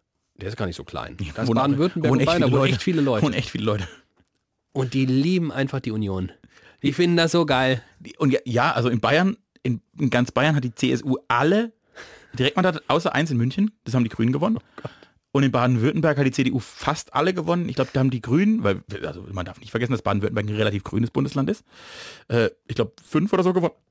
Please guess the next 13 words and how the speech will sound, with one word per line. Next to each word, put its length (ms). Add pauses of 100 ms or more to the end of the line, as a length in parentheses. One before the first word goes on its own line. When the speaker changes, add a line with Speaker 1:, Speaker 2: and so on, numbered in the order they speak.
(280)
Speaker 1:
Aber 120
die 120
Grünen 320
in 100
Baden-Württemberg 640
sind 140
auch 120
anders 320
als 140
die 80
Grünen 320
woanders. 340
Speaker 2:
Vielleicht. 500